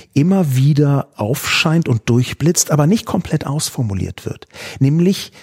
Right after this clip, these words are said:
den Zusammenhang zwischen Migration und Integration beziehungsweise die Verbindung dazwischen. Aminata Touré hat, äh, im September zweitausendsiebzehn über den Familiennachzug gesprochen. Hier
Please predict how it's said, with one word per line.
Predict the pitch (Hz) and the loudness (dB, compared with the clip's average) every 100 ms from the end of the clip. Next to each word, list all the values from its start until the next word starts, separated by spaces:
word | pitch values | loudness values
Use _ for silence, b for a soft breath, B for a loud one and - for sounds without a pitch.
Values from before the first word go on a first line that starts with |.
| B - | B -2
den | 120 131 | 0 2
Zusammenhang | 131 127 151 175 170 175 | 2 2 2 2 2 2
zwischen | - 135 127 | 0 2 4
Migration | 127 170 - 185 - 151 143 151 156 b b b b | 4 2 0 -2 -2 0 0 0 -2 b b b b
und | 131 127 - | 0 0 -2
Integration | 127 185 - 180 117 98 - - 139 | 0 2 2 0 0 -2 -2 0 0
beziehungsweise | 135 - 131 147 143 110 107 120 | 0 0 2 2 2 0 2 2
die | 113 117 | 0 -4
Verbindung | - 120 127 139 139 101 90 - B B B B | -4 -4 2 4 4 0 -4 -14 B B B B
dazwischen. | - 95 - 87 - 98 - _ - | -4 -4 -2 -4 -4 -6 -10 _ 0
Aminata | 117 117 127 | 2 2 2
Touré | 127 117 104 110 160 156 | 0 0 2 2 2 0
hat, | - 131 - - - B B B B - | -2 -2 -4 -14 -16 B B B B -2
äh, | 110 107 | 0 0
im | 107 101 | 0 -2
September | 95 95 - 117 123 131 | -2 -4 -2 0 2 2
zweitausendsiebzehn | 127 113 110 104 98 95 - - - 143 185 | 0 0 0 -2 -2 -4 -4 -6 0 2 2
über | 139 143 | 2 2
den | 147 | 2
Familiennachzug | 151 165 160 180 202 156 117 101 - 107 101 92 85 - - 92 - - | 0 2 4 4 4 4 2 0 -2 0 2 0 -4 -8 -6 -6 -6 -4
gesprochen. | 98 - - 101 - 110 | -2 -2 -2 -2 0 -2
Hier | - 147 160 | 2 4 4